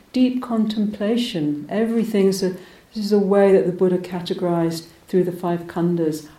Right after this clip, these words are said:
our experience. He said it's a bit like if you say the river Ganges, we all know what that is. We have a picture of it. We might have even been there and sat on the,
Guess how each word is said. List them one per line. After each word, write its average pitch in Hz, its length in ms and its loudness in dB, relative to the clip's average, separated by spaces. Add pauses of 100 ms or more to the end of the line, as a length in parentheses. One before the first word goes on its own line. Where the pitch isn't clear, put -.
our 165 180 -2
experience. 185 640 0
He 196 100 -4
said 214 260 0
it's - 180 2
a 202 40 0
bit 202 220 0
like 185 280 -2 (220)
if - 180 -2
you 226 100 0
say 202 340 2
the 196 120 2
river 190 220 2
Ganges, 180 960 0 (460)
we 196 160 0
all 220 200 6
know 196 400 6
what 175 240 0
that 180 180 0
is. - 600 0 (520)
We 180 100 -2
have 180 140 0
a 160 60 -2
picture 220 560 0
of 208 140 0
it. 202 200 0
We 175 80 2
might 180 220 0
have 175 100 0
even 165 300 -2
been 202 240 4
there 196 200 2
and 175 140 2
sat 180 240 -2
on 175 180 2
the, 160 220 -2